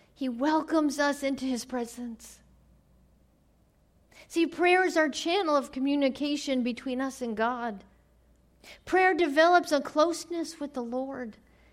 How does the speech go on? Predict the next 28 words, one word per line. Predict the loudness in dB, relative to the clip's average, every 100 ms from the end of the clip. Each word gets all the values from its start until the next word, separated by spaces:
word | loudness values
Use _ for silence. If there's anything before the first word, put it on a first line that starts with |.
| _ _ _ -2
It | 0
develops | 2 2 4 6 6 4
an | 4
openness | 6 4 2 2 2 2 2
to | 2
his | 2 0
grace. | -4 0 2 4 2 0 -8 -18 _ _ _ _ _ _ _ _
It | -2 0
deepens | 4 4 4 0 2
our | 2 2
faith | -2 -2 2 2 2
and | -2 -4
hope | -6 -4 0 0 -2
and | -8 -6 -4
love, | 0 2 2 2 -2 -10 _ _ _ _ _ _ _ _ _ _ -2
which | 0 2
in | 0
turn | 0 2 4 4
empowers | 2 4 4 4 6
us | 6 6
to | 0
face | 0 -2 0
the | -4
challenges | -2 0 2 2 0 0
that | 0 -2
come | 0 2
at | 2 2
us | 0 -2